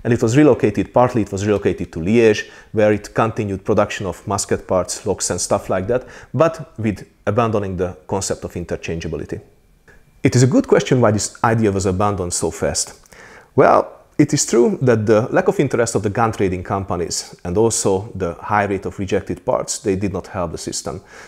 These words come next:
So it gave very good support to the enemies of the, of the Gribovalis systems. But the production method was not perfect either. There were quality issues with the stamping process that made the metal brittle,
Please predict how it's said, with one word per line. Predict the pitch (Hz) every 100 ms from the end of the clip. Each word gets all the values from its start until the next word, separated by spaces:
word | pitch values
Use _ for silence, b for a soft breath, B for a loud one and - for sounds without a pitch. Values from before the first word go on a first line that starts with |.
| B
So | - 95
it | 90 - -
gave | 117 110 - -
very | 98 113 101
good | 101
support | - 110 - 107 104
to | 98
the | 92 - - -
enemies | 104 98 95
of | 87 85
the, | 87 -
of | 90
the | 98
Gribovalis | 104 95 92 87
systems. | - 90 - 92 - - - B B B B B B
But | 135 -
the |
production | - 196 302 - 127
method | 110 - 92
was | 90
not | 107 101 -
perfect | 90 - 85 92
either. | 82 76 - _ _ _ - B B -
There | -
were | 104
quality | - 131 127 127
issues | 123 - 110 110
with | 104
the | 107
stamping | - 123 - 98
process | 95 95 95
that | 101 101
made | 127 117
the | 110
metal | 113 110 98
brittle, | 98 104 98 -